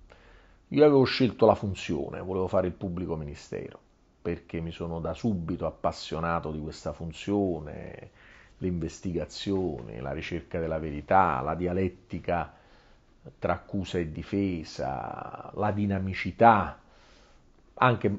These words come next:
dei maestri che ho avuto a Napoli, che mi hanno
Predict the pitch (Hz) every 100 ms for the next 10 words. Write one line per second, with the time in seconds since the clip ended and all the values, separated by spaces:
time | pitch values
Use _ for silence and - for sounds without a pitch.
0 | - 110 101 98 123 120 - - 80 82
1 | 90 98 101 87 73 76 - - - -
2 | - - - 73 - - 85 80 95 98
3 | 85 80 78 78 - 78 85 87 82 78
4 | 82 80 -